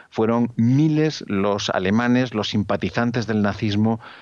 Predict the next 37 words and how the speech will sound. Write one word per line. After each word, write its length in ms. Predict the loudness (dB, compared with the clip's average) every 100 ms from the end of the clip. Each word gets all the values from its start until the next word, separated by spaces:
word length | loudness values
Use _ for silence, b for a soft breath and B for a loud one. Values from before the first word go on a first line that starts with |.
| B
que 80 | -6
optaron 380 | -4 -2 0 0
por 160 | 0 -2
suicidarse 680 | -2 0 0 0 0 0
ellos, 260 | 0 0 2
muchas 360 | 2 2 0
veces 260 | 0 -2 0
en, 400 | 0 2 0 -2 b b b b -4
eh, 320 | 0 2 0
en 80 | 0
suicidios 480 | -2 -2 0 0 0
colectivos, 600 | -2 -2 -2 0 0 0
¿no? 180 | -2 -2
Con, 380 | -2 0 0
con 180 | -2 -2
su 120 | -4
familia. 420 | -2 0 2 2 0
Ellos 220 | 0 0
entendían 500 | 0 2 2 2 0
que 120 | -2
su, 180 | -4 -4
que 120 | -2
ese 200 | 0 2
mundo 320 | 4 4 4
de 100 | 2
horror, 340 | 2 0 -2 -6 b b b b
para 180 | -2 0
nosotros, 460 | 0 0 -2 -4 -4
que 100 | -6
fue 220 | -4 -2
el 140 | 0
nazismo, 380 | 0 -2 -2 0
ese 120 | 0
mundo 240 | 2 2 2
de 60 |
oscuridad, 540 | 0 -2 0 2 0 -2 -10 B B B B _
eh, 80 | -2